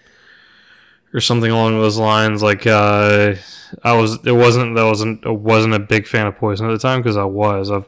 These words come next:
I've grown, or ever since I was a teen, um, uh, I've been a big, pretty big fan of Poison, um, but,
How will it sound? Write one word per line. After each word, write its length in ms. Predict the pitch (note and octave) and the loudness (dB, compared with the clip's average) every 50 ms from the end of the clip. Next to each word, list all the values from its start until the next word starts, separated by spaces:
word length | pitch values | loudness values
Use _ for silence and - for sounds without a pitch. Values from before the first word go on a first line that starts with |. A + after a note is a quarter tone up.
| _ - | _ -8
I've 240 | - G#2+ G2+ - - | -8 -8 -8 -8 -12
grown, 280 | - - G#2+ G#2+ G#2+ A2 | -6 -4 -4 -4 -2 -2
or 280 | G#2+ G#2+ G#2 G2 G2 _ _ _ - - - _ _ _ - - | -2 -2 -4 -6 -8 _ _ _ -20 -20 -20 _ _ _ -8 -4
ever 140 | A2+ A2 G#2+ | -4 -2 -2
since 200 | G#2+ G#2+ - - | -2 -4 -2 -2
I 80 | G#2 | -2
was 100 | G2+ G2+ | -2 -2
a 60 | G2 F#2+ - | -4 -8 -10
teen, 600 | - - - G#2+ G#2 G#2 G#2 G#2 G#2 G#2 G#2 G#2 - - | -14 -8 -4 -2 -2 -2 -2 -4 -4 -6 -8 -10 -10 -8
um, 460 | - G#2+ G2+ G2+ G#2 G#2 G2+ G2+ G2 _ _ _ _ _ - _ _ _ _ _ _ _ _ _ - | -4 -2 -2 -2 -2 -2 -4 -8 -10 _ _ _ _ _ -20 _ _ _ _ _ _ _ _ _ -6
uh, 280 | - - - - - - | -4 -2 -2 -2 -4 -6
I've 120 | G#2 - | -6 -4
been 100 | - A2+ | -4 -4
a 40 | G#2 | -4
big, 380 | G#2 - G#2 G#2 G2+ _ _ - | -4 -4 -6 -6 -6 _ _ -6
pretty 180 | - A#2+ A2 G#2 | -2 -2 0 0
big 180 | G#2 G2+ G2 | 0 -4 -4
fan 200 | - - G#2+ G#2 | -4 -6 -6 -6
of 100 | G2 - - | -6 -8 -6
Poison, 540 | - G#2+ G#2 G2 G#2 G#2 G2+ G2+ G#2 A2 - | -6 -4 -4 -4 -4 -6 -6 -8 -10 -10 -10
um, 440 | - A2 A2 G#2 G#2 G#2 G#2+ G#2 G#2 _ - | -6 -4 -4 -4 -4 -4 -6 -8 -10 _ -2
but, 360 | - G#2 G#2 G2+ G2+ C3 - | 0 0 0 0 -2 -6 -10